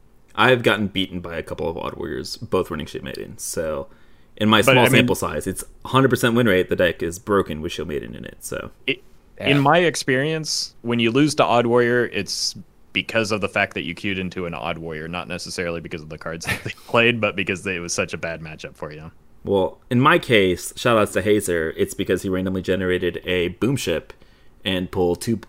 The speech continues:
Speaker 1: a Baku and two Shield Maidens out against me, playing hand buff Paladin, and, uh, and beat me that way. So,
Speaker 2: <laughs>
Speaker 1: not necessarily the Odd Warrior, more Hazer's skill,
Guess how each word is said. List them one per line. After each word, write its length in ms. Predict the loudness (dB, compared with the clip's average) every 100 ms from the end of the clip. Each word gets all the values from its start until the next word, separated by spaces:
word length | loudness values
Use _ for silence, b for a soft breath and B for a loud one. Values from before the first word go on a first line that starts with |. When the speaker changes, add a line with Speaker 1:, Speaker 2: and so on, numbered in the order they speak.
| 0
Speaker 1:
a 80 | 4
Baku 360 | 4 4 0
and 80 | -2
two 100 | -2
Shield 240 | 0 2
Maidens 260 | 2 -2 -2
out 140 | -6
against 300 | -6 -6 -6
me, 240 | -8 -10 -10
playing 200 | -8 -6
hand 160 | -6 -6
buff 180 | -6 -6
Paladin, 460 | -6 -6 -8 -10 -12
and, 300 | -14 -10 -8
uh, 220 | -8 -10 -14 b b b b _
and 140 | -2
beat 140 | -2 -2
me 80 |
that 200 | -4 -4
way. 220 | -4 -8 -8
So, 520 | -8 -4 -2 -2 -4 -12 _ -20 -20
Speaker 2:
<laughs> 500 | -20 -20 -20 _ -2
Speaker 1:
not 920 | -2 0 -2 -4 -8 -18 _ 0 4
necessarily 340 | 4 6 6 8
the 60 | 8
Odd 100 | 10
Warrior, 180 | 8 8
more 180 | 8 6
Hazer's 380 | 4 2 0 -6
skill, 300 | -6 -8